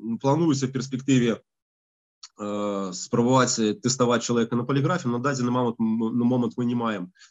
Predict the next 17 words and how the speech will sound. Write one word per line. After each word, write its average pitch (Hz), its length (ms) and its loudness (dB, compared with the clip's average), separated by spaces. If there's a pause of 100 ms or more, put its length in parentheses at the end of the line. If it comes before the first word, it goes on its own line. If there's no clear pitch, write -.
(100)
такіх 113 300 -2
магчымасцяў, 143 560 0
шукаем, 117 720 -2
э, 98 160 -12
шукаем 113 400 0
кантакты, 147 640 -2
э, - 0 - (460)
вось, 104 480 2
бо 107 200 2
гэта, 113 200 0
зноў 131 200 2
жа, 117 200 0
патрэбны 113 360 -2
матэрыяльны 110 460 0
рэсурс 113 360 -6
на 85 120 -10
гэта. - 160 -8